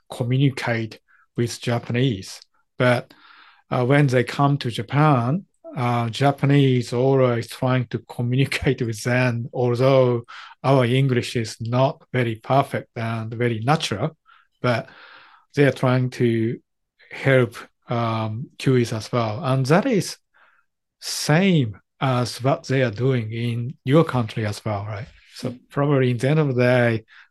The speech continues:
Speaker 1: I believe Kiwis find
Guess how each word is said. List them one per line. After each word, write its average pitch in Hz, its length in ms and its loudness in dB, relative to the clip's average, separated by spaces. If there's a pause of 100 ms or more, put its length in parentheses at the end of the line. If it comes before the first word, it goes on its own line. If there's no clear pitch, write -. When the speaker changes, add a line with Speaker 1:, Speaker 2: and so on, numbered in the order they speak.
Speaker 1:
I 147 200 4
believe 123 640 4 (380)
Kiwis 127 720 2 (120)
find 117 800 -4